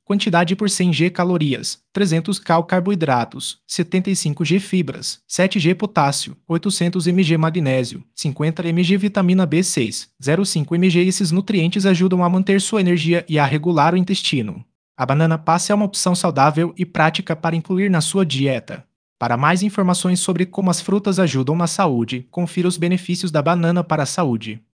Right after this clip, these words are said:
Vantagem da banana passa em receitas. Quando falamos sobre receitas, a banana passa se destaca. Ela adiciona sabor e nutrição a diversos pratos. Aqui estão algumas vantagens. Um. Doçura natural. A banana passa é naturalmente doce, o que pode reduzir a necessidade de açúcar em suas receitas.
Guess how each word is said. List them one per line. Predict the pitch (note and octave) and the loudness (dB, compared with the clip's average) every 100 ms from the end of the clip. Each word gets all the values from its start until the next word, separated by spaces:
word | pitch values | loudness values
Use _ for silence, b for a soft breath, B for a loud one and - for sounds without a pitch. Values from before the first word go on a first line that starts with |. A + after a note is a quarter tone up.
| _ - | _ -6
Vantagem | C3+ D#3 D#3+ E3 | 2 4 4 2
da | D3 | 0
banana | C#3 D#3+ E3+ F3 | 0 2 2 0
passa | D#3 D#3+ E3+ | 0 0 2
em | E3+ | 0
receitas. | F3+ - F#3+ G3 - | 0 0 -2 -2 -2
Quando | F3 F3+ | 0 0
falamos | F3+ F#3+ F#3 F#3+ | 2 4 4 2
sobre | - D#3+ F3+ | 0 0 2
receitas, | F3+ F3+ F3+ G3 G#3 - - | 2 0 -2 -2 -4 -4 -6
a | |
banana | C#3 D3 F3 F3+ | -2 0 2 2
passa | F3 F3 E3 | 0 0 0
se | - | -4
destaca. | D#3 D#3 - A#2+ G2+ - C3 _ _ - | -2 -4 -2 -4 -4 -12 -20 _ _ -2
Ela | F3 G3 | 4 4
adiciona | F#3 - D3+ D3+ | 4 2 2 2
sabor | D#3 F3+ D3+ D3+ - | 2 2 2 0 0
e | |
nutrição | E3+ F#3 A#3 A3 F#3+ G#3+ | 2 2 2 2 4 4
a | |
diversos | G3 C3 C3 C3+ D3 | 4 4 2 2 -2
pratos. | - C3+ G#2+ - - - - _ _ _ | 0 2 0 -4 -10 -8 -10 _ _ _
Aqui | E3+ - | -6 -2
estão | G3+ - F3+ | 0 2 0
algumas | E3 E3 D#3+ | 0 0 0
vantagens. | E3 D#3 C3 B2+ A2+ - - | 0 2 2 2 -4 -6 -12
Um. | C3+ A#2 A2 _ _ _ D#3+ | -8 -8 -8 _ _ _ 2
Doçura | E3+ F#3+ E3 | 4 4 4
natural. | C#3+ D#3+ E3 C#3 C3+ - | 4 2 4 4 2 -2
A | D#3 | 0
banana | C#3+ D3 E3 F3+ | 2 4 6 4
passa | F3+ E3 - | 4 2 4
é | E3 | 2
naturalmente | F3 F#3 G3+ E3+ F#3+ - | 2 4 4 6 4 2
doce, | D3 D3 F3 - F#3+ - | 2 4 2 2 -2 -4
o | E3+ | -4
que | F#3 | -2
pode | - G#3 G3 | 0 4 4
reduzir | G#3 A3 D#3+ F#3 | 4 4 6 6
a | D3 | 4
necessidade | C3+ - F#3 G#3 E3 E3 D3 | 2 -2 -2 2 4 4 4
de | D#3 | 2
açúcar | D#3 F#3 E3 | 2 2 2
em | E3 | 2
suas | - G#3 - | 2 0 2
receitas. | F#3+ - B2+ G2 - - - | 2 2 0 -2 -8 -8 -8